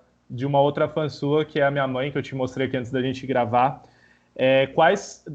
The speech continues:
desse momento, né, você tava falando agora há pouco da pandemia, do, dos cuidados que as pessoas não estão tendo e deveriam ter, mas você, pessoalmente, você tirou alguma lição,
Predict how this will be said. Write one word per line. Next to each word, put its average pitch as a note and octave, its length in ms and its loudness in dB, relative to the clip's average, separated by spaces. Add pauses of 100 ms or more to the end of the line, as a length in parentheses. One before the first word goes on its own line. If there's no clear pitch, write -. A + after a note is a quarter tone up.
(140)
desse E3 340 -4
momento, D#3+ 420 0
né, D3 100 0
você C#3+ 120 -10
tava D3+ 180 4
falando D3+ 180 -2
agora C#3+ 200 2
há C#3 40 0
pouco C#3+ 260 -4
da C#3 140 2
pandemia, D3 600 0
do, C3 240 2
dos B2+ 180 -4
cuidados C3 500 4
que - 60 -2
as C3 60 -2
pessoas C3 320 -2
não D3+ 400 2
estão B2 320 -6
tendo B2 340 -6
e - 20 -8
deveriam A#2 420 -4
ter, C3 380 0 (540)
mas C3+ 240 2
você, D3+ 380 2
pessoalmente, E3+ 840 0
você D3 220 -4
tirou F#3 260 2
alguma G3 380 2
lição, D3+ 720 0